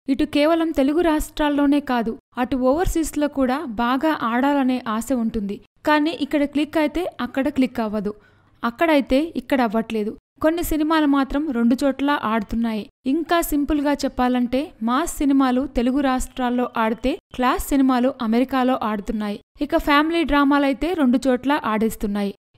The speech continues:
ఇక మనం అల్లు అర్జున్ విషయానికొస్తే జులై, రేసుగుర్రం, సన్ of సత్యమూర్తి వంటి సినిమాలు ఓవర్సీస్‌లో కూడా బాగానే ఆడాయి.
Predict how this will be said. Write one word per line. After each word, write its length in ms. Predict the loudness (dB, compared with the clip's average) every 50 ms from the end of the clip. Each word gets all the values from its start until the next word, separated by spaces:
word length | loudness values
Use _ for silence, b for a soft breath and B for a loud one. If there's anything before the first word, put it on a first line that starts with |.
| -6
ఇక 120 | -2 2 2 4 6
మనం 180 | 6 4 4 2 -2 -2 0
అల్లు 200 | 4 4 6 6 6
అర్జున్ 280 | 4 4 4 4 4 4
విషయానికొస్తే 640 | 4 2 2 2 2 2 2 2 0 0 2 2 2 2 0 -4 _ -2 2
జులై, 280 | 4 4 6 6 4 2 0 -2 0 2
రేసుగుర్రం, 520 | 2 2 2 2 2 2 4 4 4 2 2 -2 -4
సన్ 240 | 0 2 4 4 4 4
of 80 | 2 2
సత్యమూర్తి 520 | -2 -2 0 2 2 4 4 2 2 0 0 2
వంటి 220 | 2 2 2 0
సినిమాలు 500 | -2 0 0 2 4 4 4 4 2 0 -2 -2 -2 2 4
ఓవర్సీస్‌లో 540 | 4 4 4 4 2 0 -2 0 0 0 0 2 2
కూడా 160 | 2 2 0 0 -2 -2
బాగానే 400 | -2 0 0 2 2 4 2 2 0 -2
ఆడాయి. 280 | -2 -2 -2 -2 -2